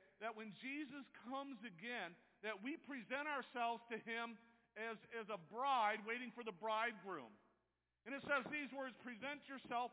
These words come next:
as a bride," because Jesus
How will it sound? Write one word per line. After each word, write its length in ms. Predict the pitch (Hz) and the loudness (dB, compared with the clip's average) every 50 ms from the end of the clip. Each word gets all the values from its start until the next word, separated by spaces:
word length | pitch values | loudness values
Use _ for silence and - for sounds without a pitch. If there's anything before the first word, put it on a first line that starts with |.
| - | -4
as 120 | 226 214 190 | -6 -4 -4
a 60 | 208 | -4
bride," 600 | 180 165 214 233 262 262 233 202 185 151 151 165 - - - - - - _ _ | -4 0 2 4 6 6 6 6 6 4 2 -2 -6 -12 -18 -20 -20 -20 _ _
because 680 | - 277 247 - - - 320 370 359 294 233 220 233 277 247 - - - - - - - - 151 | -4 -4 -2 -2 0 6 8 10 10 10 8 6 6 2 -4 -10 -16 -20 -20 -20 -20 -20 -20 -8
Jesus 480 | - 214 285 320 339 302 247 370 370 | -2 0 0 2 0 0 -2 -4 -6